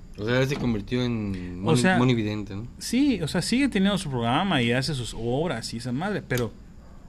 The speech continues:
Speaker 1: Hace muchos años que no sé nada de ese cabrón.
Speaker 2: está todo, todo está en internet, todo está en, en Facebook, güey, ya. Pero a mí me da pena, güey, porque,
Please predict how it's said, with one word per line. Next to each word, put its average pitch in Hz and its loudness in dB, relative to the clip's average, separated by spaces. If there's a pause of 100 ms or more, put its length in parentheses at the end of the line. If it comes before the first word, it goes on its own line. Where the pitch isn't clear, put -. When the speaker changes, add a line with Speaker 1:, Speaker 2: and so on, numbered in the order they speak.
(140)
Speaker 1:
Hace 117 -4
muchos 110 0
años 101 -4
que - -10
no 92 -8
sé 95 -10
nada 90 -8
de 85 -10
ese - -16
cabrón. 87 -16 (320)
Speaker 2:
está 196 0
todo, 214 2
todo 233 4
está 214 -2
en 208 0
internet, 190 -2
todo 208 0
está 180 -2
en, 147 2
en 113 0
Facebook, 147 -4
güey, 95 -14 (100)
ya. 139 -2 (560)
Pero 139 2
a - 2
mí 151 6
me 156 6
da 151 6
pena, 160 2
güey, 117 -2 (100)
porque, 117 -2